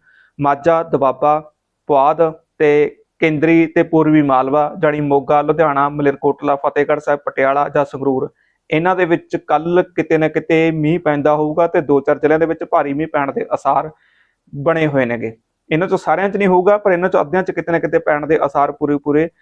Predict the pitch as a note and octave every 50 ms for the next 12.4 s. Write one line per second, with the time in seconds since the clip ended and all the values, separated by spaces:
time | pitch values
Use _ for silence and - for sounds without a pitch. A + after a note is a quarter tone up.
0 | _ _ _ _ - C#3 C3 C#3 D3+ D3+ D3+ C#3+ C3+ A#2+ B2 A#2+ A#2 A#2 - _
1 | - D#3 E3 D#3+ F#3 F3+ F3 - E3+ E3+ E3+ F3 E3+ E3 E3 E3 F3 D3+ D#3 -
2 | - D#3+ - _ F3+ E3 E3+ E3+ D#3+ E3+ F3 D#3+ - - E3+ D#3 D3 E3 E3 E3
3 | F3 F3+ F3 D#3+ D3+ D3 D3+ D#3 - - - D#3 D#3+ F3 F3+ - - D3 - -
4 | D3+ D3+ D3 D3+ D3+ D3 D3 - D#3 C#3 D3+ D#3 D#3 - _ _ _ _ _ _
5 | _ _ D#3+ D#3 D#3 D3+ D#3+ D3+ E3 D#3+ E3 D#3+ D3 D#3 E3+ E3+ - D#3 C#3+ C#3+
6 | - D#3+ D3 - D3 D3 D3+ D3+ D3 D#3 D#3 D#3 - _ _ - D3 C#3+ C#3 C#3
7 | C3+ - _ - - C#3+ D3 D3+ D3 D3 D3 C3+ C#3 D3+ D#3 D#3 E3+ E3 D3 D#3
8 | D3+ D3 D3+ D3+ D3+ - F#3 C#3 D#3 D3 C#3 C3+ C3+ C#3+ G3 - _ _ _ _
9 | _ _ - E3+ F3 F3 E3 - F#3+ F3 F3 F3+ F3+ F#3 F#3+ F#3+ F#3 - - -
10 | D#3+ C#3+ C3+ C#3 F3 F3 F3+ F#3 F#3 - _ _ _ _ _ _ - D#3 D3+ D3+
11 | D3+ D3+ D3+ - - D#3+ D#3+ D3+ E3 E3+ D#3+ D#3 E3 D#3+ E3+ D3+ C#3+ D#3 D3+ -
12 | - E3 D3+ D#3 D#3 D#3 D#3+ D#3